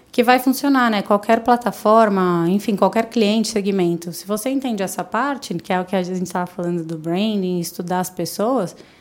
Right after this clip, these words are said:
é o mais importante pra você ter sucesso em qualquer área, área do marketing que você vá trabalhar, né?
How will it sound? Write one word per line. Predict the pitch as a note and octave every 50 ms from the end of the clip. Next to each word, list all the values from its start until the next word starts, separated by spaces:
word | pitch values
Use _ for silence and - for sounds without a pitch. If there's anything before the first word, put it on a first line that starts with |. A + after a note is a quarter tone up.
| _ _ _ -
é | C4+ C#4+
o | D4
mais | D#4 D#4 D#4 D#4
importante | D#4 D4+ D#4 B3+ - - - A#3+ B3 A#3+ -
pra | - - A#3+
você | G#3+ A3+ A3 - - A3+
ter | A3+ - A3+ A3
sucesso | A3 - F#3+ - - A3 G#3 G#3 - A3+
em | G#3
qualquer | - - G3+ G3 G3 - - G3+ G3+ G#3+ G#3+ G3+
área, | G3 F#3+ G3 G3+ G#3 G3 G3 G3 - - - - - - -
área | F#3 F#3 G3 G3+ G3
do | F#3+ F3+ F3
marketing | F#3 F#3 F#3+ G3+ G3+ G#3 - - - - G3
que | F3+ G3
você | F3 F3+ F3+ F3+ F3+ - - F#3 F#3+ G3+ G#3+ G#3 F#3 D#3+
vá | F3 F#3
trabalhar, | F#3+ - - G#3 G3+ A3 B3 A#3+ G3 F#3 G3
né? | F#3 F3+ F3 F3